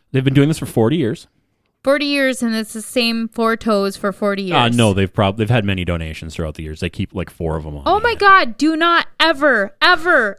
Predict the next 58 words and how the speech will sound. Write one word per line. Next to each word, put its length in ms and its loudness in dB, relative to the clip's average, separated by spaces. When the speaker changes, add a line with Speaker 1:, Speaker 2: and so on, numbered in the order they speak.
Speaker 2:
ever 400 4
donate 500 0
my 160 0
toes 440 0
to 60 -10
Speaker 1:
I 100 -4
would, 80 4
Speaker 2:
that. 260 4
Speaker 1:
I 80 -2
never 260 0
Speaker 2:
Ever. 160 4
Speaker 1:
would. 300 6
I 60 -2
Speaker 2:
Yeah, 200 4
Speaker 1:
never 100 6
would. 180 6
Speaker 2:
right. 300 0
You'd 160 -2
be 100 -2
like, 240 2
"This 220 2
would 100 0
be 120 2
hilarious. 580 2
She 100 -2
told 220 4
me 100 4
never 280 0
to 120 -2
do 220 0
this." 320 2
<laughs> 680 4
She's 140 2
Speaker 1:
Anyway. 160 6
Speaker 2:
dead. 220 6
What's 200 2
she 100 -2
gonna 240 4
do 220 0
now? 640 4
Speaker 1:
The, 280 2
it's, 220 -2
it's 140 -4
been 180 0
so, 200 0
it's 180 -4
become 280 2
so 140 0
famous 400 -2
in 60 -2
this 160 -2
town 320 0
that 120 -2
they, 160 2
they 220 -2
enacted 360 -2
a 40 0
law, 680 -2